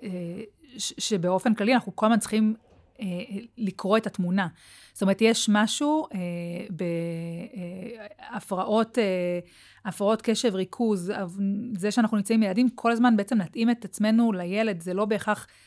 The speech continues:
אה, הדבר הנכון, ולכן יש את הילדים שהתקופת קיץ היא דווקא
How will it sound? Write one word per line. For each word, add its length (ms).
אה, 180
הדבר 240
הנכון, 340
ולכן 280
יש 100
את 40
הילדים 300
שהתקופת 840
קיץ 300
היא 80
דווקא 300